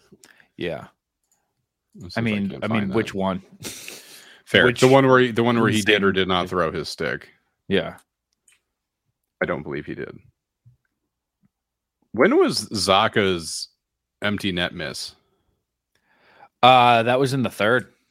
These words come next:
Speaker 2: Oh, okay. I
Speaker 1: That was, they were still up in the third. I think that was before the tying goal.
Speaker 2: Okay. How fucking funny is it that that happened, and then later, after that game, they're like, "Hey, we extended him."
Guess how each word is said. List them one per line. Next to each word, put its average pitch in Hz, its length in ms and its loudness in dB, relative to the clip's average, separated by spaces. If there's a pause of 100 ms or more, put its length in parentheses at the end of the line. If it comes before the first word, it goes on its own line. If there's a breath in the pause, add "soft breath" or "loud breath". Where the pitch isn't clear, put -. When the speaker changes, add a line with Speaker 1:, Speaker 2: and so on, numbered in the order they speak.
Speaker 2:
Oh, 85 180 -2
okay. 57 340 -6 (680 soft breath)
I 135 280 4
Speaker 1:
That 127 160 0
was, 170 140 0 (140)
they 170 120 4
were 175 140 2
still 190 300 2
up 147 220 2
in 120 80 -2
the 104 100 -2
third. 98 220 0
I 95 40 0
think 127 120 -6
that 127 80 2
was 113 100 0
before 107 320 -2
the 98 100 -2
tying 95 300 -2
goal. 87 320 -4 (640)
Speaker 2:
Okay. 87 340 -6 (760)
How 160 140 2
fucking 151 360 -2
funny 101 280 -2
is 98 160 -4
it 110 140 -2
that 92 140 -4
that 87 180 0
happened, 90 340 0
and 90 100 -6
then 82 260 -6
later, 78 280 -6
after 80 280 -2
that 80 180 -2
game, 85 180 -8
they're 92 120 -4
like, 104 200 -4
"Hey, 151 280 -2
we 127 120 -2
extended 135 520 -2
him." 113 260 0